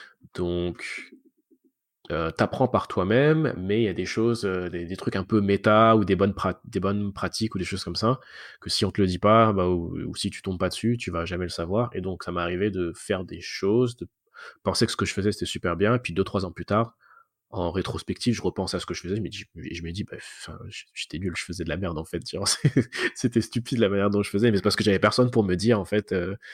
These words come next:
Ok, là, ce que tu fais, ça marche, mais c'est pas l'idéal, quoi. » Euh, donc ouais, c'est pour ça que c'est, euh, quand même important d'avoir des gens à qui, euh,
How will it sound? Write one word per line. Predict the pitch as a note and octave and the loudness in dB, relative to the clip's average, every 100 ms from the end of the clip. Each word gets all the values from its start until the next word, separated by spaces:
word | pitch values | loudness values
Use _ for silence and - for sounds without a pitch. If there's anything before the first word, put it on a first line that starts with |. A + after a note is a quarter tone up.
| - - - - | -16 -16 -16 -8
Ok, | - | 4
là, | A2+ G2+ | 6 6
ce | |
que | G#2 | 2
tu | - | -2
fais, | G2 | -2
ça | E2+ | 2
marche, | G#2 C#3 - - - _ _ - | 4 4 2 -4 -8 _ _ -6
mais | F2 G2 G2+ G2+ G2+ G2 | 4 6 8 8 8 6
c'est | - - | 4 2
pas | F#2 | 2
l'idéal, | F2+ F2+ F#2 E2+ | 2 2 2 0
quoi. » | - F2+ _ _ _ _ - - - - - - - _ - | -8 -14 _ _ _ _ -20 -18 -16 -16 -16 -20 -20 _ -4
Euh, | F2+ F2+ F2+ F#2 F#2 F#2 F2+ F2+ F2+ F2+ E2+ E2 E2 E2 E2 - _ | 0 2 2 4 4 2 2 0 0 0 -2 -6 -10 -12 -14 -18 _
donc | G2+ - | -6 0
ouais, | A2 | 0
c'est | - | 0
pour | - | -6
ça | - G#2 | 0 0
que | |
c'est, | - F#2+ F2+ | 0 0 0
euh, | E2+ E2+ | -2 -2
quand | F#2 | -4
même | F#2+ | -4
important | F2 - G2 | -6 -6 -6
d'avoir | E2+ E2+ | -4 -6
des | D#2+ | -8
gens | F2 F2 | -10 -10
à | E2+ | -10
qui, | - E2 F2 | -10 -10 -10
euh, | F2+ | -12